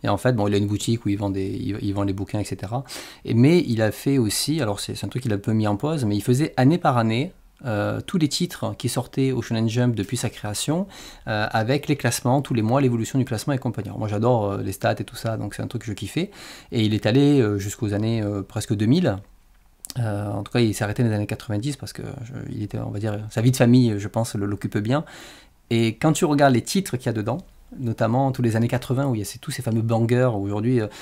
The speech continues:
tout le monde dit, euh, « Ouais, le Shonen Jump va mourir, va mourir, va mourir. » Quand tu regardes les titres qu'il y a dedans, euh, ben, finalement, tu te rends compte que, euh, il y a, il y a soixante pour cent des titres qui ne passent pas, euh, le, qui ne passent pas le six mois dedans,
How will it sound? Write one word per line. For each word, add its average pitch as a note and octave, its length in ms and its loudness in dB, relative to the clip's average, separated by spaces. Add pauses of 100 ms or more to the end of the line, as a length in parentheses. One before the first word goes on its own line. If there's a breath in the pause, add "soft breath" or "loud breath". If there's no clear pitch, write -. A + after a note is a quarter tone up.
(120 loud breath)
tout - 80 0
le A#2+ 80 8
monde A#2+ 180 8
dit, C3 300 4
euh, « G#2 200 0
Ouais, B2 120 2
le B2+ 40 0
Shonen G#2+ 280 -2
Jump A#2+ 120 2
va G#2+ 80 2
mourir, A2 360 0
va G#2 80 0
mourir, A2 340 -2
va G2+ 80 -2
mourir. » A#2+ 300 0 (380 loud breath)
Quand G#2+ 100 -4
tu - 160 -6
regardes A#2+ 260 0
les G#2+ 80 0
titres - 260 -8
qu'il - 120 -4
y - 20 0
a - 20 -2
dedans, B2 320 -2 (260)
euh, G#2 280 -2
ben, G2+ 140 -4
finalement, A#2 360 0
tu - 140 -8
te - 100 -6
rends A2+ 140 0
compte D#3 260 0
que, - 120 -4
euh, - 520 -8
il G#2+ 60 -2
y G2+ 60 -2
a, G#2 100 -2
il G#2+ 60 -4
y - 20 -6
a F#2+ 220 -10
soixante C#3+ 400 0
pour B2+ 160 -4
cent B2 160 -2
des G2+ 100 -2
titres - 440 -6 (200)
qui C3 220 4
ne B2 120 6
passent - 280 -2
pas, - 340 -6 (140)
euh, A2+ 320 -2
le, A2 340 -2
qui B2 120 0
ne A#2 40 2
passent - 220 -2
pas E3+ 180 2
le A2+ 220 2
six - 160 2
mois A#2+ 140 4
dedans, F3+ 300 0